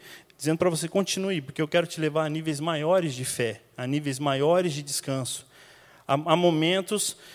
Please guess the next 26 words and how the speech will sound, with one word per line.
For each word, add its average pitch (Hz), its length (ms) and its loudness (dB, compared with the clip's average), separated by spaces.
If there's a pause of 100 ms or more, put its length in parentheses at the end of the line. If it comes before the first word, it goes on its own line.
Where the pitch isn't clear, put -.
(300)
de 135 160 0
intimidade 170 680 4
que 170 80 -12
você 180 260 2
não 196 200 0
teria 208 560 2
se - 160 -2
tudo 160 220 -2
estivesse 127 420 -2
bem. 113 260 -4 (720)
Mas, 123 560 -4 (200)
por 127 100 -4
causa 190 360 4
disso, 165 420 -2 (300)
você 147 280 0
pode 147 480 4
experimentar 175 1200 4 (240)
uma 143 220 4
vida 143 260 4
muito 165 220 2
mais 160 220 2
abundante 135 680 0 (140)
em 139 200 2
Deus." 113 420 -2
Amém? 135 340 2 (1300)
E 185 800 4